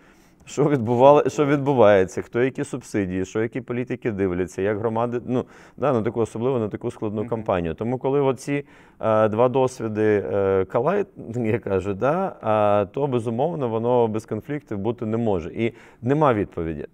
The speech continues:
Speaker 2: Мгм.
Speaker 1: Ну, нема в Україні, я думаю, ти вже всіх знаєш, ми з тобою на фо-, на одних форумах ходимо, що в нас є такий шалений, а, шалена кількість людей, які вже попрацювали, втомились і готові передавати досвід. Ну, ні. Да? Ну, просто їх фізично нема.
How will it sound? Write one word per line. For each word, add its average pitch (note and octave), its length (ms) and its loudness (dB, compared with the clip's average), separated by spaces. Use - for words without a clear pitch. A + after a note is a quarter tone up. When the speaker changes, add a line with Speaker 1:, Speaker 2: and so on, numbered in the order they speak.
Speaker 2:
Мгм. A#2+ 120 -12
Speaker 1:
Ну, C3+ 120 -2
нема C#3+ 240 2
в A2 60 2
Україні, B2 380 -2
я B2+ 60 0
думаю, A2+ 220 -4
ти G#2+ 120 -6
вже G#2+ 160 -4
всіх G#2 220 -4
знаєш, C3 280 -4
ми G2+ 60 -10
з - 40 -10
тобою G2 260 -4
на F#2+ 160 -2
фо-, G#2+ 220 -6
на G#2+ 120 0
одних G#2 240 -2
форумах A2+ 380 0
ходимо, D3 360 -2
що A#2+ 140 -2
в A#2 40 0
нас C3 240 -2
є C#3+ 60 -2
такий B2+ 240 -6
шалений, C3 680 -2
а, G#2+ 340 2
шалена B2+ 440 0
кількість C3 420 -4
людей, C3 260 0
які A#2+ 220 0
вже A2+ 140 -4
попрацювали, A#2 640 0
втомились A#2 600 -2
і - 60 -4
готові A2+ 380 -2
передавати A#2 540 -2
досвід. B2+ 420 -4
Ну, C3 140 -4
ні. F2+ 240 -4
Да? D#3 280 -2
Ну, B2 300 -2
просто C3 320 -2
їх B2 100 0
фізично C3 440 -4
нема. E2 280 -8